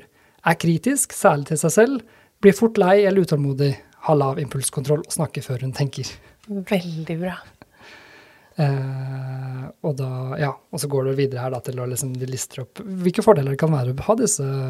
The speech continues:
Speaker 1: negative tingene, eller hva du må tenke på og ikke. Mm.
Speaker 2: Du, vet du, det her synes jeg var ordentlig kult.
Speaker 1: Jeg er enig.
Speaker 2: Jeg er
Speaker 1: Det
Speaker 2: jo sånn som når jeg hører ordet selvhjelpsbok, så får jeg alle piggene ut. Altså
Speaker 1: Ja, den har fått en slags
Speaker 2: <laughs>
Speaker 1: sånn, eh, det, det har blitt en veldig tydelig paraply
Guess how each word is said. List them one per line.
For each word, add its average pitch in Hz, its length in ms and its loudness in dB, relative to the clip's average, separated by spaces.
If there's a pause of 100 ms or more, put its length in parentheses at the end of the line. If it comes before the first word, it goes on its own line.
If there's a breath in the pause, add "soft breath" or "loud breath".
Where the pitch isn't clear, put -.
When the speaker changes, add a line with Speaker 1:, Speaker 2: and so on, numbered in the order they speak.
(220)
Speaker 1:
negative 131 400 -6
tingene, 143 180 -2
eller 185 140 0
hva 196 80 -2
du 202 80 0
må 226 140 0
tenke - 280 -6
på - 120 -10
og - 40 -12
ikke. - 220 -20 (540)
Mm. 180 100 -2
Speaker 2:
Du, 339 80 6
vet 339 140 2
du, 381 100 4
det 349 140 6
her 247 120 2
synes 262 160 -2
jeg 202 140 4
var 196 160 2 (160)
ordentlig 175 540 -4 (180)
kult. - 380 -6 (340)
Speaker 1:
Jeg 156 480 6
er 160 100 0
enig. 123 240 -2 (300 soft breath)
Speaker 2:
Jeg 247 160 10
er 233 160 6
Speaker 1:
Det 196 80 6
Speaker 2:
jo 214 160 6
sånn 214 200 2
som 202 200 2
når 190 80 2
jeg 196 80 0
hører 185 260 0
ordet 180 240 0
selvhjelpsbok, 165 840 -4
så 190 100 -4
får 175 120 0
jeg - 100 -2
alle 190 200 0
piggene 160 280 0
ut. - 140 -12 (100)
Altså 185 320 0
Speaker 1:
Ja, 208 180 10
den 220 160 6
har 220 140 4
fått - 340 -2
en 220 100 8
slags 190 420 6
Speaker 2:
<laughs> - 60 4
Speaker 1:
sånn, 170 220 8
eh, 170 440 6
det, 196 200 2
det 190 80 4
har 175 140 2
blitt - 340 2
en 220 160 6
veldig 151 300 4
tydelig 139 420 -2
paraply 147 440 0